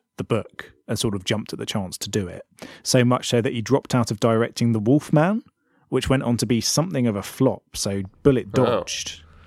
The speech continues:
Speaker 2: Yeah.
Speaker 1: Um,
Speaker 2: He dodged the wolf bullet.
Speaker 1: Yes, <laughs> don-, dodged the, dodged the wolf bullet. Um, but yeah, so that, that's probably it from a trivia perspective, I think.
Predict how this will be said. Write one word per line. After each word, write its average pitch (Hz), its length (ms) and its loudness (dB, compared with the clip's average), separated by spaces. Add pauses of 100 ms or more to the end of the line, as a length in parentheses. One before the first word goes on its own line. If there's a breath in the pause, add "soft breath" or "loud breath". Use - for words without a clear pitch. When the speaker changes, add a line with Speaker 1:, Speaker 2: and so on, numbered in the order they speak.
(400 soft breath)
Speaker 2:
Yeah. 107 220 -4 (380)
Speaker 1:
Um, 95 600 -6 (360)
Speaker 2:
He 117 120 -4
dodged 110 440 0
the 110 100 -2
wolf 120 260 0
bullet. 92 260 -4 (680 soft breath)
Speaker 1:
Yes, - 440 -6
<laughs> - 20 -20
don-, 127 320 2
dodged - 380 0
the, 123 120 2
dodged 120 420 -4
the 101 80 -4
wolf 98 280 -6
bullet. - 260 -10 (1000 soft breath)
Um, 104 240 0
but 127 100 -2
yeah, 135 140 6
so 131 160 0
that, 170 200 4
that's 180 180 0
probably 127 240 4
it - 120 0
from 120 140 -2
a 101 40 2
trivia 120 340 0
perspective, - 480 -8
I 87 80 -8
think. 92 340 -12